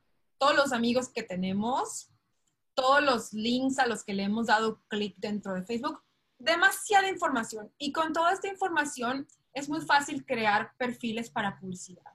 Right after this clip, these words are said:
Yo puedo ir a Facebook y puedo crear una audiencia en la cual diga, "Ah, bueno, yo quiero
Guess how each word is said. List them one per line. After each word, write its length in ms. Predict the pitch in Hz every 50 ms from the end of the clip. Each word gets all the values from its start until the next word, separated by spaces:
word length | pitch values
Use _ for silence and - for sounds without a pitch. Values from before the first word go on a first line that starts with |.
| _
Yo 180 | - 330 349 349
puedo 240 | - 392 403 392 381
ir 100 | 381 370
a 120 | 359 359 359
Facebook 480 | - 269 254 254 214 220 254 294 311 - -
y 140 | 262 254 -
puedo 320 | - 247 240 247 262 262
crear 540 | 262 277 247 233 220 208 202 208 214 - - -
una 200 | 247 247 240 233
audiencia 640 | 226 220 220 208 214 214 220 - - - - - _ _ _ _ _ _ _ _ _ _ _ _ _ _ _ - - _ _ _ _ -
en 180 | 247 247 240 233
la 180 | 220 208 214
cual 220 | - 240 220 226 220
diga, 340 | 226 220 196 180 - - -
"Ah, 140 | 254 277 285
bueno, 320 | 277 262 233 208 190 180
yo 280 | 196 185 262 269 285 277
quiero 360 | - - 311 302 294 294 302